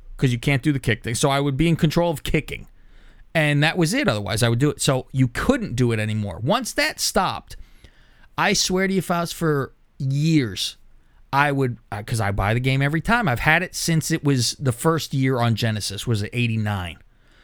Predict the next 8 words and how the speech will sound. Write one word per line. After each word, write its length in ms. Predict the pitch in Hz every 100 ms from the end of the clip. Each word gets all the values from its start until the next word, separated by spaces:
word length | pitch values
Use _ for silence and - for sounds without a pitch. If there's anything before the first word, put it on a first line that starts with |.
| - -
'Cause 80 |
I 80 | 117
think 160 | 113 113
it 60 |
came 200 | 98 113
out 140 | 101 101
eighty-eight. 500 | 107 98 90 90 87 - - _ _ _ _
So 440 | - 175 147 120